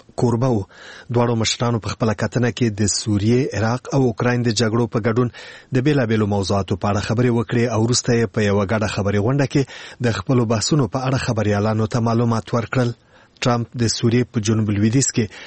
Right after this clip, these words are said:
له یکشنبې ورځې راهیسې ټینګ اوربند ته د اشارې په ترڅ کې وویل، "پنځه ورځې خورا زیات وخت دی." او زیاته یې کړه، "دا اوربند د روسیې له ولسمشر ولادیمیر پوتین سره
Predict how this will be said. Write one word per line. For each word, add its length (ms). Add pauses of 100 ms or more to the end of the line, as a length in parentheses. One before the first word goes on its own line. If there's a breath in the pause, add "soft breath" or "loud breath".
(160 loud breath)
له 80
یکشنبې 460
ورځې 200
راهیسې 460
ټینګ 220 (100)
اوربند 400
ته 100
د 100
اشارې 400
په 140
ترڅ 260
کې 100
وویل، 360 (400 loud breath)
"پنځه 240
ورځې 300
خورا 280
زیات 360
وخت 280
دی." 240
او 80
زیاته 360
یې 40
کړه، 180 (360 loud breath)
"دا 120
اوربند 520
د 60
روسیې 380
له 80
ولسمشر 720
ولادیمیر 400
پوتین 340
سره 280